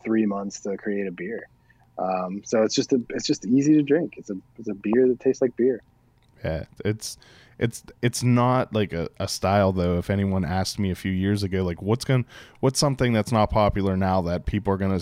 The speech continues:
Speaker 2: you're gonna see more and more brewery, and maybe it's not happening in Pittsburgh, but,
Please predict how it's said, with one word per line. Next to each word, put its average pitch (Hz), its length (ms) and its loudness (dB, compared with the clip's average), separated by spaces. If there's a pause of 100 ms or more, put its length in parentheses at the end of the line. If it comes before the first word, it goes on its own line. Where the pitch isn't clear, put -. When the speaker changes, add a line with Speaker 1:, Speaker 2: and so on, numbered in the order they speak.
Speaker 2:
you're 107 140 -2
gonna 101 160 2
see 101 520 0 (340)
more 113 180 4
and 107 80 2
more 101 180 4
brewery, 95 420 2
and 123 120 4
maybe 151 240 4
it's - 140 -2
not 98 220 4
happening 95 380 2
in 78 100 -4
Pittsburgh, 71 720 -4
but, 92 200 2